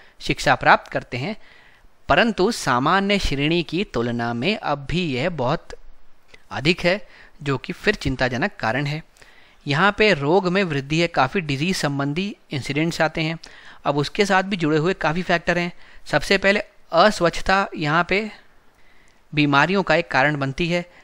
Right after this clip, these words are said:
गरीबी से ग्रसित हैं ये लोग, स्वास्थ्य सुविधाओं की उपलब्धता की कमी है और अगर कोई ऐसी स्वास्थ्य सेवा है जो उनके रीच में है, जो उनके पास उपलब्ध हैं,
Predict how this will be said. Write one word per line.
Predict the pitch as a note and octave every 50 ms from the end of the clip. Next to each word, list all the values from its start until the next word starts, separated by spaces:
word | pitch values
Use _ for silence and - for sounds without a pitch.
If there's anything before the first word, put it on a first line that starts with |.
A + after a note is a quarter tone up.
| - _ -
गरीबी | C3 C3+ C3+ D3+ F3 F#3 A3 G#3
से | - - F#3+
ग्रसित | E3 D#3+ D#3 - - F3 -
हैं | F3 F3
ये | F3 E3 D#3+
लोग, | E3 E3+ E3
स्वास्थ्य | - - - C#3+ D3 F3+ F#3+ - -
सुविधाओं | - D3+ C#3 C3+ C#3 D3 F#3 F3 D3+
की | - - G3+
उपलब्धता | F3 D#3 - C#3+ C3+ C3+ C#3+ D3 C#3+ - F3 E3
की | D3+ - - D#3+ G#3
कमी | - - E3 F3 F#3 F3+
है | F3 F3+ F3 F3 - - _ - - - - - - - -
और | E3+ D#3+
अगर | - - C3 C#3+ F3 G3+
कोई | G3 - F#3+ G3 G3+ E3+
ऐसी | D3 C#3 - - G3+ G#3+
स्वास्थ्य | - - - C3+ D3 D3 - -
सेवा | - C#3 C#3 D3 C#3+
है | C#3+ F#3+ G#3+
जो | F#3 F3 F3+ D#3+
उनके | D3+ D3 - - E3+ G3 A3+ - - - - - - - -
रीच | C3+ D3+ F3+ G#3 - -
में | D#3+ C#3+
है, | B2+ C#3 F3+
जो | F3 F3 E3 D3
उनके | C#3 C3 - C#3
पास | - D3+ D#3 D3+
उपलब्ध | A#2+ A2 - C3+ C#3+ F3+ E3+ D3+
हैं, | D3+ F3 G#3